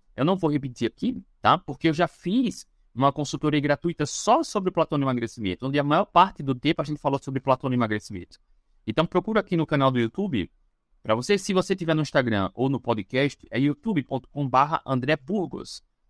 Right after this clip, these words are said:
Tem uma consultoria gratuita só sobre platô no emagrecimento. Procura nos meus vídeos. Deve ser o, o sexto, sétimo ou nono. Nona consultoria gratuita, tá? E é simples, acabar com o platô no emagrecimento. Lá no, nas mentorias, inclusive, do protagonista,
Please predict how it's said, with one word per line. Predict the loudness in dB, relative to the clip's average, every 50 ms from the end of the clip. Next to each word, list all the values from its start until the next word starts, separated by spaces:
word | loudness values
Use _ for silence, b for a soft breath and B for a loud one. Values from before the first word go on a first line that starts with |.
| _ 0
Tem | 2 2
uma | 2
consultoria | 2 0 -4 -4 -4 -2 -2 0 0 0 2
gratuita | 2 0 -2 -2 -4 -8 -8 -10
só | -6 -2 -2 -2
sobre | -2 -2 -4 -4 -4 0
platô | 2 2 2 2 2 0 0
no | 2
emagrecimento. | 2 0 0 -2 -4 -4 -4 -4 -4 -4 -4 _
Procura | -4 -4 -2 0 0 0
nos | 0 -2 -2
meus | -2 -2 -2
vídeos. | 0 0 -2 -2 -2 -6 -12 -16 _ _ _ _ _ _ _ -20 _ _ _ _ _ _ _ _
Deve | 0 0 0 0
ser | 0 2 2
o, | 2 2 2
o | 0 -2 -4
sexto, | -4 -4 -2 0 0 0 -2 -6 -10
sétimo | -8 -2 2 2 2 2 0 -4 -6 -4
ou | -2 0 0 0
nono. | 0 0 0 2 2 0 0 -2 -4 _ _ _ _ _ _ _ _ _ _ _
Nona | -2 0 2 2 2 0
consultoria | -2 -6 -8 -8 -6 -4 -2 -2 0 0
gratuita, | 0 0 -2 -2 -2 -4 -4 -4 -4 0
tá? | 2 2 2 2 0 _ _ _ _ _ _ -20 -20 _ _ _ -2
E | -2
é | -2
simples, | 0 -2 -6 -6 -6 -4 -4
acabar | -2 0 2 2 2 2
com | 2 0
o | 0
platô | 2 2 2 2 2 2
no | 2
emagrecimento. | 4 2 2 2 0 -2 -2 -4 -4 -4 -6 _ -16 -20 -20 _ _ _ _ _ _ _ _ _ _ _ _ _ _ _ _ _ _ _ _ _ _ _
Lá | 4 4 6 6
no, | 6 4 4 4
nas | 4 2 2 0
mentorias, | 0 -2 -2 -2 0 0 2 2 2 0
inclusive, | -2 -2 -4 -4 0 2 2 2 2 2
do | 0 0
protagonista, | 0 0 0 0 0 0 0 0 2 0 0 -2 -2 -4 -4 -4